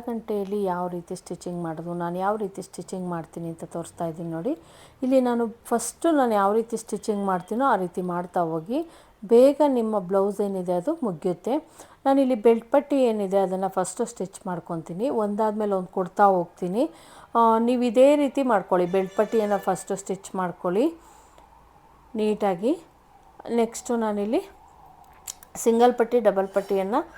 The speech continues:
ಇಟ್ಕೊಂಡಿದ್ದೆ ಅಲ್ವಾ, ಅದನ್ನ ಹಂಗೆ ನೀಟಾಗಿ ಸ್ಟಿಚ್ ಮಾಡ್ಕೊಂಬಿಡ್ತೀನಿ. ಆ, ಎಲ್ಲ ನೋಡ್ಕೊಂಡು ನೋಡ್ಕೊಂಡು ಸ್ಟಿಚ್ ಮಾಡ್ತಾ ಹೋಗ್ತೀನಿ ನಾನು. ನೋಡಿ, ಇಲ್ಲಿ ಫೋಲ್ಡ್ ಮಾಡ್ಕೊತಾ ಇದ್ದೀನಿ. ಕೇವಲ ಒಂದು ಇಂಚ್ ಆದರೆ ಸಾಕಾಗತ್ತೆ,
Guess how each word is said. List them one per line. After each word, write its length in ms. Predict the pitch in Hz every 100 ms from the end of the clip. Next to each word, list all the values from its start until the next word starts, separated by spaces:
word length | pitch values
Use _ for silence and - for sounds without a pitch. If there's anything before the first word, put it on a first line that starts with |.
| - - -
ಇಟ್ಕೊಂಡಿದ್ದೆ 580 | - 277 254 233 - 196
ಅಲ್ವಾ, 280 | 175 208
ಅದನ್ನ 300 | 202 180 208
ಹಂಗೆ 240 | 196 190 214
ನೀಟಾಗಿ 680 | 208 196 208 208 185 196
ಸ್ಟಿಚ್ 340 | 269 - 185 -
ಮಾಡ್ಕೊಂಬಿಡ್ತೀನಿ. 880 | 185 175 190 180 170 - 175 254 311 - - - - - - - - - - - - - -
ಆ, 140 | 208
ಎಲ್ಲ 260 | 202 202 220
ನೋಡ್ಕೊಂಡು 540 | 202 202 214 226 220
ನೋಡ್ಕೊಂಡು 520 | 208 196 196 202 202
ಸ್ಟಿಚ್ 400 | 214 - 185 -
ಮಾಡ್ತಾ 340 | 196 180 180 185
ಹೋಗ್ತೀನಿ 520 | 180 180 - 180 175
ನಾನು. 520 | 170 170 208 320 - - - _ - - _ _ _ _ _ _ _ 226
ನೋಡಿ, 160 | 220
ಇಲ್ಲಿ 140 | 226 220
ಫೋಲ್ಡ್ 340 | 226 233 240
ಮಾಡ್ಕೊತಾ 500 | 233 214 214 202 196
ಇದ್ದೀನಿ. 300 | 190 190 247
ಕೇವಲ 340 | 247 226 220
ಒಂದು 480 | 214 190 226 247 247
ಇಂಚ್ 220 | 262 226
ಆದರೆ 320 | 226 202 214 226
ಸಾಕಾಗತ್ತೆ, 680 | 202 196 196 190 185 233